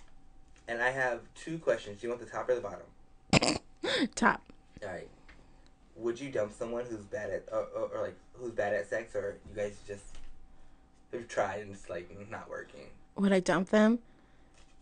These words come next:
Speaker 2: Uh, probably not right away.
Speaker 1: Okay. You try to make it work?
Speaker 2: Yeah, I try to figure it out, and then, or at least hope that I'm not,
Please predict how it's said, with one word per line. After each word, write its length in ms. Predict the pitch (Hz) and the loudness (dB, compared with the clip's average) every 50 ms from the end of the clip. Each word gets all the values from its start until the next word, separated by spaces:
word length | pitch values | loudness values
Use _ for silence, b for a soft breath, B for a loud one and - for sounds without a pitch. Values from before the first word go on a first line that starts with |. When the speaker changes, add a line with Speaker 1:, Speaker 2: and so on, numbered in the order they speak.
| - - - - - - - | -20 -20 -20 -20 -6 8 10
Speaker 2:
Uh, 120 | 196 180 | 10 10
probably 300 | 180 - 214 214 214 220 | 12 12 12 12 12 12
not 140 | 220 220 185 | 12 10 10
right 120 | 202 196 185 | 10 8 8
away. 280 | 170 160 143 120 170 - - - - - - - - - - | 8 6 6 4 2 -2 -6 -20 -20 -20 -20 -20 -16 -8 -8
Speaker 1:
Okay. 180 | 98 98 - - 104 | -6 -6 -8 -14 -10
You 120 | 113 113 104 | -10 -8 -4
try 140 | - 120 | -2 -2
to 60 | 104 107 | -2 -2
make 140 | 107 104 | -4 -6
it 80 | 92 92 | -2 0
work? 220 | 104 107 107 - - - | 0 0 0 0 -2 4
Speaker 2:
Yeah, 240 | 196 202 214 196 135 | 10 12 12 12 12
I 80 | 147 180 | 12 12
try 180 | - - 202 | 10 8 6
to 60 | 202 190 | 6 8
figure 240 | - 180 170 160 | 6 6 6 8
it 100 | 156 151 | 6 8
out, 260 | 147 117 95 110 - - | 8 8 8 6 4 4
and 140 | - 175 175 165 | 2 6 6 6
then, 340 | 160 156 151 151 151 - - - - | 6 6 6 4 4 2 0 2 8
or 220 | - 190 190 185 165 | 12 12 12 12 12
at 180 | 151 175 185 185 | 12 12 12 12
least 300 | 202 208 190 - - - - - - - - - - - - - _ _ - - b b b b b b b | 10 8 8 6 2 -6 -8 -20 -20 -20 -20 -20 -20 -20 -20 -20 _ _ -18 -14 b b b b b b b
hope 480 | - - - - 254 226 214 208 - | -10 -6 2 10 12 12 12 12 12
that 160 | - 214 202 185 | 10 10 12 12
I'm 160 | 185 180 170 | 12 10 10
not, 420 | 185 180 180 175 165 160 - - | 12 12 12 12 12 10 6 2